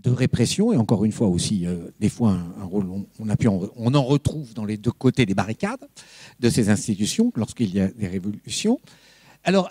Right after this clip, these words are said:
est-ce que tout ça, ça veut dire que c'est, euh, cette multiplicité d'acteurs et d'inst-, de, de, de groupes institutionnels organisant cette répression,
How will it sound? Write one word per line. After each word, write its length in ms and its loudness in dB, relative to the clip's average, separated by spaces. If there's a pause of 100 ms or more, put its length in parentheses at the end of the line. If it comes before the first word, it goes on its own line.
est-ce 340 4
que 260 2
tout 220 -4
ça, 260 4
ça 160 2
veut 160 2
dire 260 0
que 140 0
c'est, 440 2
euh, 80 0
cette 200 2
multiplicité 1400 0
d'acteurs 680 2
et 60 0
d'inst-, 380 2
de, 80 -6
de, 160 -10
de 140 2
groupes 480 2
institutionnels 1000 2
organisant 560 2
cette 220 -4
répression, 500 -6